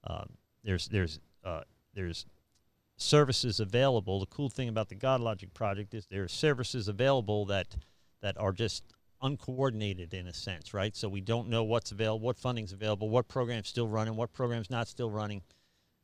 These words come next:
Being, running the God Logic Project has put me in position where I'm, I, I have people inside and outside now the state of Florida that, that are in the recovery community. So, uh,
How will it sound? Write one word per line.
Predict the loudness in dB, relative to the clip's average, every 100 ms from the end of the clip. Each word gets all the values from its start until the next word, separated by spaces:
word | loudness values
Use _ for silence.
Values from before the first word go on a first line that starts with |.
| _ _ _ _
Being, | -2 0 0 -2
running | 2 2 2
the |
God | 4 6 6
Logic | 4 2 -2
Project | -2 -2 -4
has | -8
put | -6
me | -4
in | -2
position | 0 0 0 -2 -4
where | 0
I'm, | 2 0 -4 -8
I, | -8 -6
I | -6
have | -6
people | -6 -8 -4 -2
inside | -2 2 4 4
and |
outside | 4 0 0 -2 -2
now | -2 -4
the | -4
state | -4 -2
of | -2
Florida | 0 2 4 2
that, | -2 -4 -4
that | -2
are | 0
in | 0
the | -2
recovery | -4 0 0 0 -4
community. | -4 -6 -4 -6 -6
So, | -2 0 2
uh, | 0